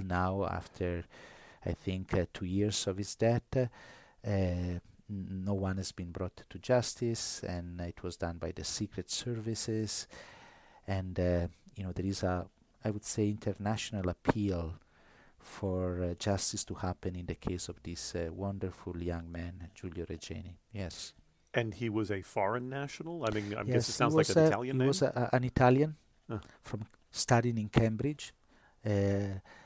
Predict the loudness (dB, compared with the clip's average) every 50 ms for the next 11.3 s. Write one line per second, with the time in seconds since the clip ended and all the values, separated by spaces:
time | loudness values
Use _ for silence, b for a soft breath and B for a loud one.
0 | B B _ -2 0 0 -2 0 2 2 4 4 4 2 2 -2 -4 -6 -4 -2
1 | -2 -2 -2 -2 -2 -2 -2 -2 0 2 2 4 4 4 4 4 4 2 2 2
2 | 0 B B B B B B B B -6 -4 -2 0 -2 -2 0 0 -2 -2 0
3 | 2 2 2 2 0 -6 -6 -2 0 0 0 -2 -2 0 0 2 2 2 0 -2
4 | -4 -6 0 2 4 4 4 4 2 0 -2 -2 -2 -2 0 0 0 0 0 -2
5 | -2 -4 -4 -6 -6 -8 -8 -8 -12 b b b b b b b _ -2 0 0
6 | 0 -2 0 2 4 4 6 6 6 6 6 4 4 4 2 2 0 -6 _ _
7 | _ _ _ _ _ _ _ -2 0 2 2 2 2 2 0 0 -2 -4 -4 -4
8 | -4 -4 -4 -6 -6 -8 -10 -6 -4 -2 0 0 0 0 0 0 0 0 -2 -4
9 | -4 -4 -6 -4 -4 -2 -4 -4 -6 -6 -2 0 2 2 2 2 0 B B B
10 | B B B B B B B B B B B B B B B B B -12 0 4
11 | 6 8 8 6 4